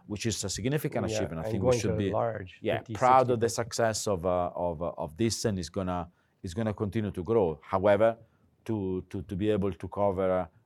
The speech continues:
Speaker 1: uh, again, uh, global, global needs, we need to, to continue to grow that, uh, the coverage and, uh,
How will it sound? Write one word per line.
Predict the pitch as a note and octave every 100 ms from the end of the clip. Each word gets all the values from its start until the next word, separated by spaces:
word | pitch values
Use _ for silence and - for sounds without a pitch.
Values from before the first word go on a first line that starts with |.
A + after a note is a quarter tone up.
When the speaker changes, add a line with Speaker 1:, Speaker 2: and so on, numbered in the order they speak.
| _
Speaker 1:
uh, | C#2 E2 E2
again, | G2 G2 F#2+ F2+ E2+
uh, | E2+
global, | D#2+ G#2 G2+ G2 F2+
global | E2 G2+ E2+ F2
needs, | F#2+ A2 G2 -
we |
need | F2+ F2+
to, | F2+ F2 F2 D#2 -
to |
continue | D#2 F#2 F2+ F2
to | F2
grow | D#2 F2
that, | E2 D#2+ -
uh, | E2+ D#2+ - _ _
the | E2+
coverage | - C#3+ A2+ E2+ D#2+
and, | F2+ E2+
uh, | E2